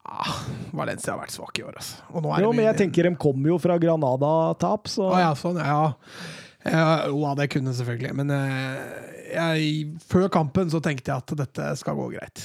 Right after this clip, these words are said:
Speaker 2: Mm.
Speaker 1: Så det er klart, når Valencia tok ledelsen, så tenkte jeg mitt, selvfølgelig, men, eh,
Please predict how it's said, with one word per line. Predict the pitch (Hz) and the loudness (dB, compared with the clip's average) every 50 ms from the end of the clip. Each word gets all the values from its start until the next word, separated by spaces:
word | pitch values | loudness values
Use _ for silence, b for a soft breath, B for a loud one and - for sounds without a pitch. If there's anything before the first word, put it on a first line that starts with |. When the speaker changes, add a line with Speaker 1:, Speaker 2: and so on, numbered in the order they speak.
| - | -10
Speaker 2:
Mm. | - 151 147 139 143 151 - | -8 -6 -6 -6 -6 -8 -8
Speaker 1:
Så | - - | -6 -6
det | 156 | -2
er | - | 0
klart, | 156 143 - - | 0 -2 -2 -2
når | - 165 151 147 147 | -2 0 0 2 2
Valencia | 147 175 170 143 131 - 143 139 | 0 0 0 0 -2 -2 -2 -2
tok | 139 143 135 | -2 -2 0
ledelsen, | 139 131 123 127 127 127 156 160 | 0 -2 -2 -2 -2 -2 -2 0
så | 143 147 | 0 0
tenkte | 139 - 135 123 - - 147 147 | 0 0 -4 -4 -4 -4 -2 -2
jeg | 151 151 147 143 | 0 -2 -2 -2
mitt, | 143 175 185 - | -2 -4 -4 -4
selvfølgelig, | - - 214 214 220 254 285 269 | -4 -4 -4 -2 -4 -4 -6 -6
men, | 196 175 170 | -6 -6 -6
eh, | 170 180 180 - - - - - - | -8 -8 -10 -12 -14 -16 -18 -18 -18